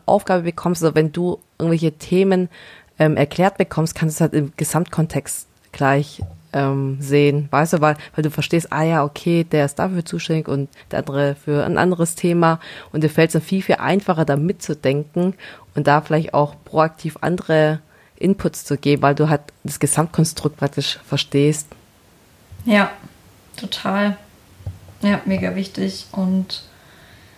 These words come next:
Speaker 2: ja, das war eigentlich so der, der Hauptteil, ähm,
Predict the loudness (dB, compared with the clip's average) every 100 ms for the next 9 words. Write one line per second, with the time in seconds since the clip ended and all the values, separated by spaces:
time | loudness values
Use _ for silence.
0 | _ _ -20 2 4 4 4 4 4 4
1 | 2 0 -2 -2 0 2 2 0 -2 -4
2 | 0 0 0 -2 -6 -2 0 0 -2 -2
3 | 0 2 2 0 -2